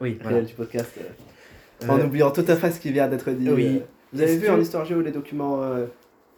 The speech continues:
Speaker 2: non, un
Speaker 1: On a vu
Speaker 2: document
Speaker 1: des,
Speaker 2: incroyable.
Speaker 1: on a vu
Speaker 2: Ah.
Speaker 1: des... vidéos sur les trois.
Speaker 2: Ah ouais, non, il y a un document incroyable de l'U R S S où en gros c'est un compte rendu d'un conseil et le, et le truc c'est tous les chiffres que vous entendez. Alors faut le faire avec une voix russe évidemment, je vais pas. Tous les chiffres que vous entendrez ici sont secrets.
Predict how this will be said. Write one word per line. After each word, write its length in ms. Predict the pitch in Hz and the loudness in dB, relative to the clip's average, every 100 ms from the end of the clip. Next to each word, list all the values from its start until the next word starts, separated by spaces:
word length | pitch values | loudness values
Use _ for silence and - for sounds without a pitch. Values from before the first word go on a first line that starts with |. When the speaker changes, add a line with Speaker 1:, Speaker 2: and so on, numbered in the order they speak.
| - _ | -20 _
Speaker 2:
non, 280 | 127 127 127 | -6 -6 -6
un 60 | - | -6
Speaker 1:
On 20 | |
a 20 | 127 | -2
vu 80 | 147 | 2
Speaker 2:
document 280 | 139 139 135 | 4 4 4
Speaker 1:
des, 80 | |
Speaker 2:
incroyable. 320 | 135 135 135 113 - | 2 0 0 -4 -10
Speaker 1:
on 40 | |
a 20 | 131 | -6
vu 40 | |
Speaker 2:
Ah. 100 | 131 | -4
Speaker 1:
des... 100 | 135 | -2
vidéos 440 | 151 180 170 170 - | -2 0 -2 -4 -12
sur 140 | - | -10
les 80 | 127 | -10
trois. 240 | 123 139 135 | -6 -6 -6
Speaker 2:
Ah 260 | 135 135 131 | -2 0 0
ouais, 140 | 127 | 0
non, 320 | 127 127 117 - | -2 -2 -4 -6
il 60 | 117 | -4
y 60 | 120 | 0
a 100 | 127 | 0
un 40 | |
document 260 | 131 143 127 | -2 -4 -4
incroyable 260 | 135 131 | -2 0
de 40 | 123 | 0
l'U 60 | 123 | 0
R 40 | |
S 100 | 120 | -2
S 180 | 131 - | -6 -8
où 140 | 110 117 | -4 -2
en 40 | |
gros 160 | 117 123 | -2 -2
c'est 100 | 123 | -4
un 60 | 117 | -8
compte 160 | 123 | -8
rendu 240 | - 127 131 | -6 -4 -2
d'un 140 | 120 | -2
conseil 340 | 123 120 127 | -4 -4 0
et 20 | 113 | 0
le, 120 | 110 - 117 | -2 -4 -2
et 80 | |
le 160 | 117 117 | -2 -2
truc 200 | 117 135 | -4 -8
c'est 180 | - 117 - _ _ _ | -2 -4 -4 _ _ _
tous 80 | 127 | -4
les 120 | 131 | -4
chiffres 240 | 127 135 - | -2 -6 -6
que 60 | |
vous 180 | 113 113 | -10 -6
entendez. 240 | 120 117 117 | -6 -6 -4
Alors 180 | 120 - | -4 -4
faut 100 | 123 | -6
le 40 | |
faire 120 | 120 | -2
avec 180 | 117 113 | -2 -2
une 60 | 123 | -2
voix 140 | 131 | 2
russe 200 | 127 127 | 0 0
évidemment, 380 | 120 117 127 123 | -4 -2 -2 -2
je 60 | |
vais 60 | 117 | -4
pas. 220 | 113 110 - _ _ _ _ _ _ _ _ - | -8 -8 -12 _ _ _ _ _ _ _ _ -8
Tous 100 | 156 | -4
les 100 | 139 | -4
chiffres 300 | - 113 - | -4 -10 -6
que 80 | |
vous 160 | 123 123 | -4 -4
entendrez 420 | 135 131 127 127 123 | -4 -4 -2 0 -2
ici 360 | 123 - 131 131 _ _ _ _ _ | -4 -4 -6 -8 _ _ _ _ _
sont 120 | - | -8
secrets. 460 | 123 139 131 117 - | -6 -4 -4 -6 -6